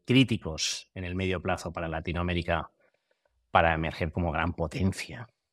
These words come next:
Diría hasta mundial, oye, o sea, es que estamos hablando de mercado de, de centenares de millones de personas, ¿no? Entonces, em,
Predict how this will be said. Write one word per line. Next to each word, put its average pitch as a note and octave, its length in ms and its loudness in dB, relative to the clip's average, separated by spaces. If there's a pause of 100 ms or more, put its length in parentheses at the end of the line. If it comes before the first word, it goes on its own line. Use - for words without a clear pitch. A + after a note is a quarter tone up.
(200)
Diría - 260 -2
hasta - 180 -8
mundial, - 520 0
oye, A2+ 260 0
o - 40 -10
sea, - 140 -8
es - 100 -12
que - 60 -8
estamos G#2 300 -4
hablando G2+ 240 0
de A2 60 4
mercado F#2+ 580 2
de, D2+ 220 -4
de D2 240 -4
centenares D#2+ 400 -4
de A2 60 2
millones F#2 220 2
de G#2 80 -2
personas, E2+ 500 -4
¿no? - 140 -8 (760)
Entonces, B2+ 600 2
em, G2 880 4